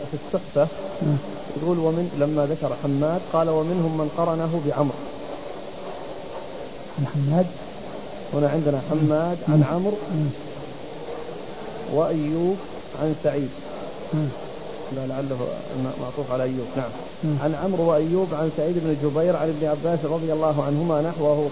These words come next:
Speaker 1: قال: "وكفنوه في ثوبين".
Speaker 2: وهنا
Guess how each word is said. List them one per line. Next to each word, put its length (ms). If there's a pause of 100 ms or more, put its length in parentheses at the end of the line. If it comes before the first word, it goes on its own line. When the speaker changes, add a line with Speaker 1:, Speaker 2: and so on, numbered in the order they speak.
Speaker 1:
قال: 220 (400)
"وكفنوه 760
في 120
ثوبين". 580 (720)
Speaker 2:
وهنا 400